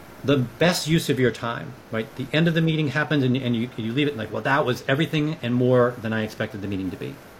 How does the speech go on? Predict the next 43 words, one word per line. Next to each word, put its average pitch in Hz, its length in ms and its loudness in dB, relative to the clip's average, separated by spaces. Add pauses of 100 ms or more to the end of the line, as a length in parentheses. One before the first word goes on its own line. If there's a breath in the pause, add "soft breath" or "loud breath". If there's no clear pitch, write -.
(140)
What 135 340 0
would 127 140 -2
have 120 140 -8
happened?" - 280 -16 (880 loud breath)
And 120 140 0
then 113 80 0
I 107 60 0
write 131 200 0
down 127 160 2
everything 107 260 -4
they 92 80 -8
say. - 200 -12 (1300 loud breath)
Um, 104 440 -2 (180)
and 123 160 -4
then 190 460 0 (340)
I 127 100 0
tailor 165 440 -2
my 147 160 -2
presentation 135 800 -2 (160)
to 120 100 -2
make 139 120 2
sure 135 120 0
everyone 151 200 4
in 151 40 2
the 147 80 4
room 139 200 4
gets 131 240 0
to - 40 -6
go, 101 340 -2 (240)
right? 107 200 -4
And 127 100 0
then 139 40 4
I 143 80 2
tailor 160 200 2
my 147 80 2
presentation 147 520 2
to 165 200 0
everything 156 320 2
that 135 120 0
they 127 120 0
said. 113 380 0 (760 loud breath)
And 135 200 -2
then 151 340 4